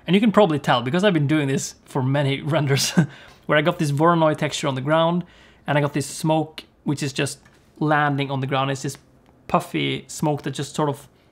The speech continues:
collides with the ground. I really like this effect. And here you can also see a little bit these, these curly lines that we saw earlier. But I just really like how Cycles renders smoke. It just looks really good.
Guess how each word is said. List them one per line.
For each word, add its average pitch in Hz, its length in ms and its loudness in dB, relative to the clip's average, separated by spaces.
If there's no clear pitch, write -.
collides 139 440 0
with 127 80 -8
the 127 60 -8
ground. 127 220 -6
I 139 120 0
really 143 440 2
like 127 220 -4
this 127 160 -12
effect. 123 400 -14
And 143 80 2
here 190 120 6
you 214 80 6
can 185 120 0
also 175 240 2
see 170 300 0
a 151 60 2
little 147 180 0
bit 127 240 -6
these, 135 400 -4
these 147 200 -2
curly 156 380 0
lines 135 320 -2
that 127 140 -8
we 135 80 -4
saw 135 280 -4
earlier. 127 380 -6
But 147 100 6
I 165 40 8
just 214 240 4
really 175 360 4
like 139 380 -2
how 143 400 0
Cycles 151 600 -2
renders 135 400 -4
smoke. - 380 -10
It 147 120 -6
just 143 220 -2
looks 156 340 -2
really 131 380 -2
good. 135 260 -12